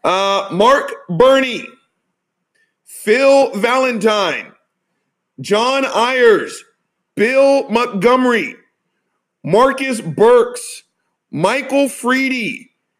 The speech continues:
Scott Apley, Dick Farrell, Lydia Rodriguez. Y'all know what all these people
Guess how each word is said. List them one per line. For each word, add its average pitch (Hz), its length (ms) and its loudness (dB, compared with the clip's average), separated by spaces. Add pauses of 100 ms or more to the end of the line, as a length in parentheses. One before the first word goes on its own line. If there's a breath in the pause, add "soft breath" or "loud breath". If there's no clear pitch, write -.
(120)
Scott - 800 -4
Apley, 214 800 -2 (520)
Dick 262 420 -8
Farrell, 233 680 4 (400)
Lydia 269 540 0
Rodriguez. 254 1080 -2 (1900)
Y'all 285 240 0
know 311 120 0
what 285 260 2
all 220 420 4
these 220 240 -4
people 214 760 -4